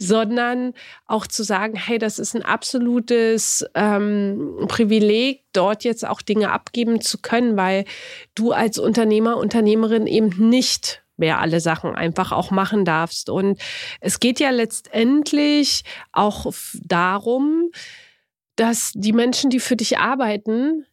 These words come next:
die freuen sich ja auch, wenn du was abgibst, weil das heißt, du schenkst denen Vertrauen, weil wenn du nichts abgibst, entziehst du automatisch deinem Team ja die Kompetenz,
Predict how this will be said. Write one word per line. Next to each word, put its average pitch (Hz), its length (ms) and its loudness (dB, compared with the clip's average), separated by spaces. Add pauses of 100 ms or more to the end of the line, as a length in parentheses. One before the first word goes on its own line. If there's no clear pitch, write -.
die 220 60 0
freuen 277 400 0
sich 370 260 -2
ja 226 220 -2
auch, 190 420 0
wenn 208 160 2
du 214 140 0
was 202 200 0
abgibst, - 680 -2
weil 202 100 0
das 196 180 -4
heißt, 208 320 0
du 208 60 -2
schenkst 190 420 -2
denen 190 140 0
Vertrauen, 214 640 0
weil 185 140 0
wenn 196 160 2
du 214 80 4
nichts 247 320 2
abgibst, - 720 -2
entziehst - 540 0
du - 60 2
automatisch 196 680 0
deinem 202 200 -2
Team 254 300 2
ja 220 140 2
die 202 100 2
Kompetenz, 196 920 0